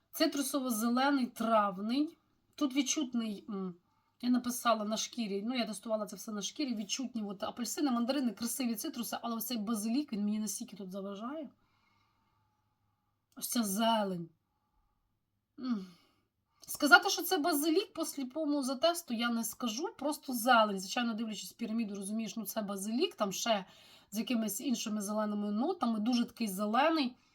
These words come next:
фужерний, такий гіркотравний парфум, зі шкурками, напевно, цитрусів.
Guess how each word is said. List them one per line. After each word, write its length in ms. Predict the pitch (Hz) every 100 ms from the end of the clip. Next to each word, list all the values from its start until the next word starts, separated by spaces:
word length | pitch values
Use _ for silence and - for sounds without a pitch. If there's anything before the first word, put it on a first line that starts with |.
| _ _
фужерний, 800 | - 240 208 240 285 311 269 202 - _ _ _ _ _ _ _ _ 285
такий 220 | - 240
гіркотравний 1160 | 196 233 269 - 262 - 185 226 214 190 190 185
парфум, 520 | 202 180 - 294 403 466 _ _ -
зі 300 | 240 214 220
шкурками, 760 | 254 - - 294 277 - 208 208
напевно, 440 | 202 202 202 202
цитрусів. 640 | 190 370 370 254 - 196